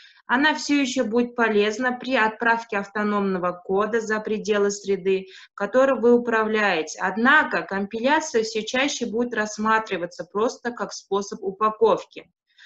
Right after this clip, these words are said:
С другой стороны, граница между компиляцией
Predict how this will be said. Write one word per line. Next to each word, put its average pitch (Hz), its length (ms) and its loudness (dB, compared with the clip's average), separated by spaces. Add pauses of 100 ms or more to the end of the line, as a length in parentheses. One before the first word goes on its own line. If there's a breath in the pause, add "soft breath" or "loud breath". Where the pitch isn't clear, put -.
(160 soft breath)
С - 160 -20
другой 285 420 2
стороны, 208 500 0
граница 220 680 0
между 196 400 -2
компиляцией 214 1080 -4